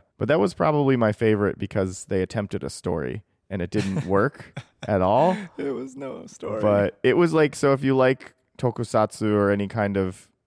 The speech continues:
Speaker 1: you know, Power Ranger fighting thing, it was kind of like that
Speaker 2: Mm-hmm.
Speaker 1: with, yeah, with dinosaurs. There was a big spider.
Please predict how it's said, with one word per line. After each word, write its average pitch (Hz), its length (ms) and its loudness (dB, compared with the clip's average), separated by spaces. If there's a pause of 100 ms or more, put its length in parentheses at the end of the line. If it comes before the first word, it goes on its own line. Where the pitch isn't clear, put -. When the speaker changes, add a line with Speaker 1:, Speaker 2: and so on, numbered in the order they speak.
(120)
Speaker 1:
you 92 140 -6
know, 87 320 -2 (500)
Power 101 300 0
Ranger 92 300 -2
fighting 90 380 -2
thing, 92 280 -4
it 107 60 -2
was 131 160 0
kind 143 280 0
of 131 80 0
like 117 260 2
that 101 500 0
Speaker 2:
Mm-hmm. 147 300 -2 (920)
Speaker 1:
with, 104 220 0
yeah, 104 200 2
with 90 140 -2
dinosaurs. 107 960 0 (140)
There 101 120 -6
was 95 100 -6
a 101 40 -10
big 98 220 -4
spider. 104 720 0